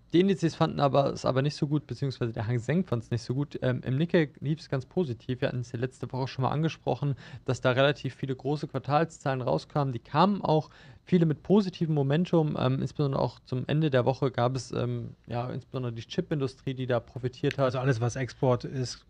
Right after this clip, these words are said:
Speaker 2: läuft gut,
Speaker 1: Genau,
Speaker 2: weil
Speaker 1: genau,
Speaker 2: die
Speaker 1: genau.
Speaker 2: Zinsen nach wie vor in Japan
Speaker 1: Genau.
Speaker 2: sehr gering sind.
Speaker 1: Niedriger
Speaker 2: Währung.
Speaker 1: Yen, ähm, da profitiert
Speaker 2: Ja.
Speaker 1: man gerade von, äh, positive Quartalszahlen in, in Summe und somit ist der Nikkei da auch, ähm, ja, mit einem positiven Momentum aus der Woche gegangen.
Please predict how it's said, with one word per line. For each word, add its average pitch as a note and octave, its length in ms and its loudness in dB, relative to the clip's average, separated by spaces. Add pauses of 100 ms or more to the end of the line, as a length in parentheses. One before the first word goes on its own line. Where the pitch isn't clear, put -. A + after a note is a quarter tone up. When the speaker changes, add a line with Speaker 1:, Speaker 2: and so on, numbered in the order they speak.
Speaker 2:
läuft A#2+ 200 0
gut, D3+ 240 4
Speaker 1:
Genau, C#3 280 4
Speaker 2:
weil A#2+ 80 -2
Speaker 1:
genau, B2+ 240 0
Speaker 2:
die A2+ 60 0
Speaker 1:
genau. C3+ 120 2
Speaker 2:
Zinsen B2 180 2
nach A#2 200 2
wie A#2+ 80 2
vor A2+ 240 -4
in A2+ 80 -4
Japan G#2+ 460 -4 (300)
Speaker 1:
Genau. A2 120 0
Speaker 2:
sehr A2 80 2
gering A#2+ 220 4
sind. C#3 80 6
Speaker 1:
Niedriger F#3 300 8
Speaker 2:
Währung. C3+ 120 4
Speaker 1:
Yen, E3 360 4
ähm, B2 260 2
da B2 120 4
profitiert C3+ 440 -2
Speaker 2:
Ja. - 60 -2
Speaker 1:
man C#3+ 80 -2
gerade B2 200 0
von, B2+ 300 -2
äh, A2+ 180 -2 (160)
positive C#3+ 400 -4
Quartalszahlen B2+ 840 -2
in, A2+ 220 -6
in C3 140 -4
Summe D3 300 2
und A#2+ 180 0
somit C3 280 -2
ist A#2 300 -10
der B2+ 60 -2
Nikkei B2 300 -2
da A#2 100 0
auch, A2+ 360 -2
ähm, A2 340 -2 (140)
ja, A#2 100 -4
mit A#2 100 -4
einem A2+ 100 -6
positiven A#2+ 540 -2
Momentum A2 400 -2
aus G2+ 100 -6
der G#2 140 -2
Woche G#2 220 -6
gegangen. G2+ 360 -8